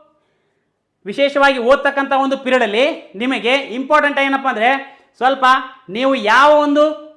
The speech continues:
ಕಾರಣಕ್ಕೋಸ್ಕರ ಇದ್ದೀರಿ, ಇಲ್ಲಿ ಬಂದಿದ್ದೀರಿ, ಧಾರವಾಡ, ಬೆಂಗಳೂರು ಇಲ್ಲೆಲ್ಲ ಇಲ್ಲಿ ಬಂದಿದ್ದೀರಿ, ಅದನ್ನ ಮರಿಬಾರ್ದು, ಅದನ್ನ ಮರಿಬಾರ್ದು. ಅದಕ್ಕೋಸ್ಕರ ಏನಪ್ಪ ಅಂದ್ರೆ ನಮ್ಮ, ಆ, ಮಂಜುನಾಥ್ ಸರ್ ಏನಪ್ಪ ಅಂತಂದಾಗ,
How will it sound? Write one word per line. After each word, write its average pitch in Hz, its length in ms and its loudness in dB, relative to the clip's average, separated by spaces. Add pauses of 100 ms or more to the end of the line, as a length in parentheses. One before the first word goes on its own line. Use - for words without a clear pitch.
(200)
ಕಾರಣಕ್ಕೋಸ್ಕರ 294 600 0
ಇದ್ದೀರಿ, 262 320 0
ಇಲ್ಲಿ 254 420 -4
ಬಂದಿದ್ದೀರಿ, 262 400 -4
ಧಾರವಾಡ, 262 380 4 (120)
ಬೆಂಗಳೂರು 254 360 0
ಇಲ್ಲೆಲ್ಲ 247 240 0
ಇಲ್ಲಿ 240 220 -4
ಬಂದಿದ್ದೀರಿ, 240 680 -6
ಅದನ್ನ 240 220 -2
ಮರಿಬಾರ್ದು, 240 760 -2
ಅದನ್ನ 220 200 -6
ಮರಿಬಾರ್ದು. 226 460 -2
ಅದಕ್ಕೋಸ್ಕರ 240 440 -6
ಏನಪ್ಪ 233 240 -6
ಅಂದ್ರೆ 226 520 -4 (180)
ನಮ್ಮ, 208 200 -2 (880)
ಆ, 170 340 -2
ಮಂಜುನಾಥ್ 247 460 -2
ಸರ್ 254 120 0
ಏನಪ್ಪ 247 240 -2
ಅಂತಂದಾಗ, 226 360 -4